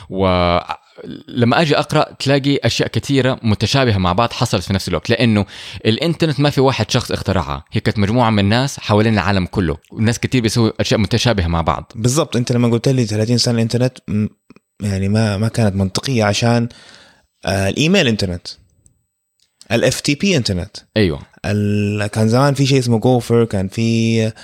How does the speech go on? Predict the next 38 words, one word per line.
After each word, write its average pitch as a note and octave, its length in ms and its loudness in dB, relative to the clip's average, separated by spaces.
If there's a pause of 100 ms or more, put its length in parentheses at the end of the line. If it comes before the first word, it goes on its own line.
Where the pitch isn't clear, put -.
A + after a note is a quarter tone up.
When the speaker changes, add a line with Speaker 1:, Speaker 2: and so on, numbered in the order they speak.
(300)
Speaker 2:
آه، F#2 60 -6
تيلنت. A#2+ 680 0 (160)
تيلنت G#2 280 -2
يمكن G2 220 -4
مو F#2+ 60 0
مرة F2+ 180 -2
إنترنت، F2+ 320 -6 (340)
بس - 460 0
Speaker 1:
لا، F3 80 2
هو D#3+ 120 4
نوع F3 120 2
من D3 120 2
أنواع B2 200 2
الإنترنت، G2+ 460 -2
وجوفر A2+ 600 0
كمان G2 240 0
نوع G2 100 2
من F#2 120 -2
أنواع F2 200 -2
الإنترنت. E2+ 400 -4
الإنترنت C3 440 0
هي C#3+ 60 2
شبكة، A#2+ 340 -2 (280)
هي A2 160 0
ما A2+ 100 2
هي A2 40 2
بروتوكول. - 420 -10 (1200)
تمام؟ F2 220 -4 (120)
Speaker 2:
بالضبط. B2 220 2
Speaker 1:
وفي A2+ 100 2
الشبكة D#3+ 440 0
هذه D3 120 0
في C3+ 140 0
أنواع C3 180 2
مختلفة A#2 360 0
من G2 60 2
البروتوكولات. - 680 -6 (1500)
تمام؟ F#2 240 -2